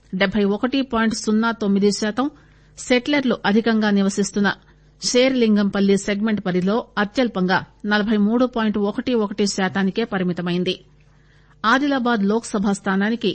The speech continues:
నిన్న జరిగిన పోలింగ్లో డెబ్బై ఒకటి పాయింట్ ఒకటి ఆరు శాతం పోలింగ్ నమోదైందని అధికారులు తెలిపారు. పోలింగ్ అనంతరం ఈవీఎంలను నిర్మల్లోని ఎన్టీఆర్ స్టేడియంలో భద్రపరిచారు. జిల్లా ఎన్నికల అధికారి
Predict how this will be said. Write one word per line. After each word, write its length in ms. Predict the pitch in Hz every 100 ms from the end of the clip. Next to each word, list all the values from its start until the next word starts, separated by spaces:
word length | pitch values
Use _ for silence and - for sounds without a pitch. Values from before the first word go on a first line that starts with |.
| -
నిన్న 260 | 214 226
జరిగిన 360 | 202 214 226 202
పోలింగ్లో 480 | 190 190 196 202 277 - _ _ _ _ _ 190
డెబ్బై 300 | 220 214 220
ఒకటి 340 | 226 254 285
పాయింట్ 300 | 262 240 233
ఒకటి 300 | 208 240 254 240
ఆరు 180 | 208
శాతం 360 | 202 208 202 202
పోలింగ్ 340 | 196 214 214 190
నమోదైందని 640 | 190 202 196 185 196 226 - 180
అధికారులు 480 | 185 202 196 185 175
తెలిపారు. 460 | 185 185 220 269 330 - _ _ _ -
పోలింగ్ 300 | 254 311 254
అనంతరం 420 | 202 190 202 220 233 - -
ఈవీఎంలను 640 | 220 254 254 208 196 214 294 349 _ 208
నిర్మల్లోని 680 | 226 262 294 226 208 202 - - _ _ 214
ఎన్టీఆర్ 400 | 247 254 269 240
స్టేడియంలో 600 | - 196 190 196 190 247
భద్రపరిచారు. 760 | 208 180 196 180 170 185 180 - - -
జిల్లా 280 | 165 196 202
ఎన్నికల 380 | 185 196 208 190 180
అధికారి 420 | 180 190 220